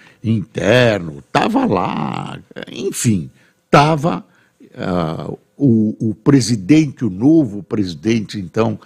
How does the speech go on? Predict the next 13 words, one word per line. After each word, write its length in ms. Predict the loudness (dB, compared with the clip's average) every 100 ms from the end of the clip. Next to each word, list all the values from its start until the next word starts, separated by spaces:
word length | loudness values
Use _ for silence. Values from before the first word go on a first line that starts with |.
| _ -20 -20 _
real, 520 | -8 0 4 6 4
não 160 | 0 -2
trouxe 360 | -2 -2 0
nenhum 640 | 2 4 4 2 0 -2 -4
segredo 1040 | 4 4 4 2 4 6 2 0 -4 -4 _ _ _ -4
interno, 1000 | 2 2 2 2 4 6 4 0 -2 -2
já 160 | 0 -2
tá, 280 | -2 -4 -2
já, 200 | 2 2
isso 320 | 0 0 0
já 200 | 0 0
tinha 500 | -4 -6 -2 0 0
sido 460 | 0 0 0 0